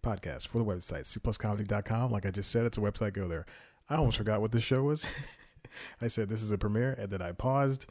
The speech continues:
and I didn't understand. Let me just turn myself up here in the monitors. Uh, hold on. <laughs> I said I was gonna turn myself up in the monitors, and now I'm just sitting here trying to find the stupid Google Docs page with all the topics. Okay,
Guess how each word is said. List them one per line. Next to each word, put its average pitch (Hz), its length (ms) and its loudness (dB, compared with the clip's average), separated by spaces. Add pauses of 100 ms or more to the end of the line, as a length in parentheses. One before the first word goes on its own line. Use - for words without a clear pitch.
(340)
and 104 80 -4
I 85 100 -6 (160)
didn't 139 320 10 (180)
understand. 104 880 2 (540)
Let 123 80 -4
me 113 60 0
just 107 120 -2
turn 113 140 0
myself 101 380 -2
up 98 160 -4
here 101 160 -4
in 92 40 -6
the 92 60 -6
monitors. 92 680 -10 (560)
Uh, 95 340 -6
hold 98 180 -8
on. 95 200 -6 (280)
<laughs> - 760 -4
I 131 60 2
said 143 180 4
I 135 40 6
was 127 80 4
gonna 120 100 2
turn 117 140 2
myself 110 280 4
up 101 140 2
in 104 80 2
the 101 40 0
monitors, 98 380 2
and 101 100 -4
now 98 120 0
I'm 101 80 -4
just 98 160 -2
sitting 101 180 -4
here 95 120 -4
trying 98 200 -2
to 92 80 -2
find 90 400 -4
the 92 60 -8
stupid - 680 -6 (720)
Google 101 260 -2
Docs 92 340 -6
page 92 300 -4
with 95 80 -2
all 85 100 -2
the 87 60 -4
topics. 90 340 -8
Okay, 98 220 -10